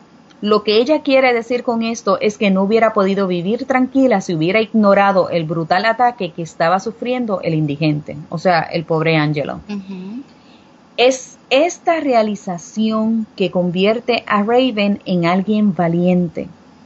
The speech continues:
Speaker 1: no por su fuerza física o por tener poder o por sus circunstancias,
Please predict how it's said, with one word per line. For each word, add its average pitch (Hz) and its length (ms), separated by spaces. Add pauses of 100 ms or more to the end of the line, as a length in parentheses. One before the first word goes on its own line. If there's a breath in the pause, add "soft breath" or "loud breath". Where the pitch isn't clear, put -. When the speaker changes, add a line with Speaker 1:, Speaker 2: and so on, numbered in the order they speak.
(480 loud breath)
Speaker 1:
no 190 280
por 262 160
su 247 140
fuerza 202 400
física 254 800
o 180 140
por 165 260
tener 165 420
poder 190 720 (140)
o 196 140
por 180 200
sus 180 260
circunstancias, 165 1200